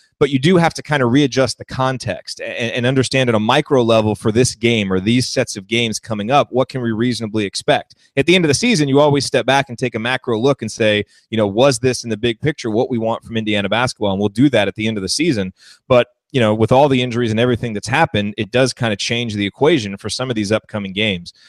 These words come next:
Um, you know, and, and Andy, one of the issues, you just mentioned this stat in our chat,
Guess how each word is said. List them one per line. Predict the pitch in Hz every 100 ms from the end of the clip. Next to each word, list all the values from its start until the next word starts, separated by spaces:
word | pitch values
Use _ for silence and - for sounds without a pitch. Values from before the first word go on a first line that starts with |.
| _ -
Um, | 120 123
you | 160
know, | 151
and, | 147 139
and | 143
Andy, | 143 160 127
one | 143
of |
the | 131 139
issues, | 139 117 107
you |
just | 139 -
mentioned | 123 - 110
this | 107
stat | - - 131 107
in |
our | 101
chat, | 90 - 165 117 104